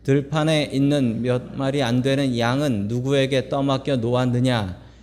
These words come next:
이 건방지고 고집센 녀석아, 내가 전쟁 구경을 하려고 내려온 것을 누가 모를 줄 아느냐?" 아멘.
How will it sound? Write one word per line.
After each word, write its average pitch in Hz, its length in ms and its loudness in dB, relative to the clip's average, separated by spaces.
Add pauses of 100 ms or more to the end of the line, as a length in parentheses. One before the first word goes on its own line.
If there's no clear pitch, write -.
(100)
이 135 200 2
건방지고 139 760 0
고집센 139 520 0
녀석아, 120 580 0 (500)
내가 135 340 2
전쟁 139 440 2
구경을 139 460 0
하려고 139 580 0
내려온 135 420 2
것을 123 480 0
누가 127 300 2
모를 123 340 2
줄 147 160 -2
아느냐?" 113 880 2
아멘. 107 640 2